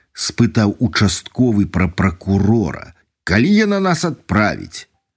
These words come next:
"У выканкаме зранку", адказаў я. "Сёння пасяджэнне, ёй выступаць".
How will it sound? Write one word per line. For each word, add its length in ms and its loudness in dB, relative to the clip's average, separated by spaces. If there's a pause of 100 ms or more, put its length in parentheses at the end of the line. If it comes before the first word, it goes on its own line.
(120)
"У 140 2
выканкаме 920 0
зранку", 760 -6 (240)
адказаў 720 -2
я. 360 -6 (380)
"Сёння 520 0
пасяджэнне, 1120 0
ёй 300 4
выступаць". 1000 -2